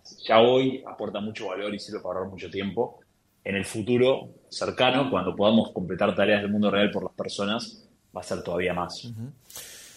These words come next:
Speaker 2: Juan Pablo, contanos cómo fue la, la ronda de inversiones por la cual ustedes, este, presentaron, digamos, el, el, el proyecto y, y cómo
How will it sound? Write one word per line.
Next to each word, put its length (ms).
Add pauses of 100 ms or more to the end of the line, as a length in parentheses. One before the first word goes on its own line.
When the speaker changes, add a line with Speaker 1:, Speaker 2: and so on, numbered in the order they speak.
(420)
Speaker 2:
Juan 180
Pablo, 220
contanos 360
cómo 200
fue 280
la, 380
la 220
ronda 680
de 260
inversiones 600
por 220
la 160
cual 300
ustedes, 500
este, 360
presentaron, 960
digamos, 500
el, 280
el, 440
el 200
proyecto 760
y, 360
y 140
cómo 640